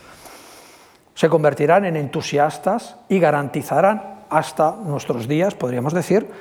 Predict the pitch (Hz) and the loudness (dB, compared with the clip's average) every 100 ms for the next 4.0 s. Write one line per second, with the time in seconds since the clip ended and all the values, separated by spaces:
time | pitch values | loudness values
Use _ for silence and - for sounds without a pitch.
0 | - - 147 135 139 151 139 135 170 208 | -8 2 2 2 0 0 0 0 2 0
1 | 240 143 135 123 127 143 185 - - - | 0 -4 -4 -4 2 2 2 -6 -18 -20
2 | _ - 135 131 131 131 139 156 - - | _ -4 -2 0 2 2 2 -4 -10 -20
3 | _ _ - 139 - 165 127 113 104 | _ _ -4 -4 -2 -4 -4 -6 -10